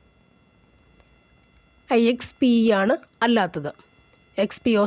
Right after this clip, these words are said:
സാറ്റ്, സ്രോശ്രീയും ഹൈസിസ്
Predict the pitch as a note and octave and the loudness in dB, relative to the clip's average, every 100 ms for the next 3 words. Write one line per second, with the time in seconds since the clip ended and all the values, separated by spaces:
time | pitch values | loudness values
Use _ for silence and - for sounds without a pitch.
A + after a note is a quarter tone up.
0 | - G#3 G3 - C4+ F4 _ - _ - | 0 -2 -2 0 -2 -2 _ -20 _ -6
1 | A#3 G#3+ G#3+ - - G3 G3 C4+ D#4 _ | 0 0 0 -4 -4 -2 0 -2 -2 _
2 | _ - _ - A3+ A#3 - F#3 - | _ -20 _ -4 -2 0 -2 -6 -8